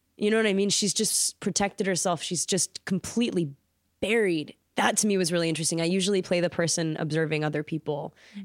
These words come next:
Speaker 1: Yeah, like, to, to know her would take so long.
Speaker 2: Mm-hmm.
Speaker 1: And that to me was, like, pretty interesting, is to show nothing.
Speaker 2: Right. But it's also, like, sort of warranted that she doesn't, you know, she can't really reach out, because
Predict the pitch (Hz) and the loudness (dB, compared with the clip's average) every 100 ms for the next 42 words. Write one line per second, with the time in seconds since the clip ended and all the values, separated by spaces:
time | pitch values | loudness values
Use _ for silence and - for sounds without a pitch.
0 | - 190 185 175 156 170 165 190 180 - | -8 -2 0 2 0 -2 -2 -2 -2 0
1 | 196 190 185 175 180 165 156 151 - 165 | 2 2 2 2 0 0 -2 -6 -6 -4
2 | - - - - 254 190 175 160 156 147 | -2 0 2 2 4 2 2 -2 -4 -4
3 | 135 143 180 220 214 214 208 214 170 185 | -8 -12 -8 -6 -4 -4 -8 -10 -8 -4
4 | 190 185 180 160 175 - 170 - 165 165 | -4 -4 -8 -8 -12 -10 -10 -6 -6 -4
5 | 165 156 - 160 - 156 - 160 156 160 | -4 -4 -4 -6 -2 0 2 2 2 0
6 | - 165 175 - - 190 170 165 _ _ | 0 -4 -6 -12 -12 -10 -10 -14 _ _
7 | 220 208 208 208 190 185 165 160 - _ | -2 0 0 0 -2 0 -2 -2 -10 _
8 | _ _ - 196 170 185 165 170 180 254 | _ _ -2 -2 -2 -8 -4 -2 -2 -2
9 | 381 370 339 311 - 320 311 320 302 - | -2 -2 -2 -2 -2 -2 -2 -2 -4 -8
10 | _ _ _ - 240 220 220 214 - 226 | _ _ _ -4 -2 0 -2 -4 -2 -2
11 | 202 220 214 220 214 214 214 208 185 175 | 0 0 0 0 0 -2 -2 -2 -4 -6